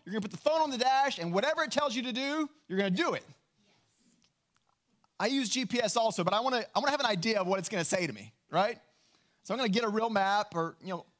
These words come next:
computer, of course, <laughs> not, not crazy. But <laughs> I'm gonna look at a real map and kinda see what's going on, where we're headed. Third,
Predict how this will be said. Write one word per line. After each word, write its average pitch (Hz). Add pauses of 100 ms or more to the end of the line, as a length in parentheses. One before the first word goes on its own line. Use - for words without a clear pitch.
(300)
computer, 156
of 120
course, -
<laughs> -
not, 160
not 156
crazy. 135 (600)
But 202 (260)
<laughs> -
I'm 220
gonna 220
look 233
at 254
a 254
real 247
map 208 (1160)
and 214 (200)
kinda 277
see 254
what's 226
going 208
on, 143
where 175
we're 175
headed. 127 (1700)
Third, 262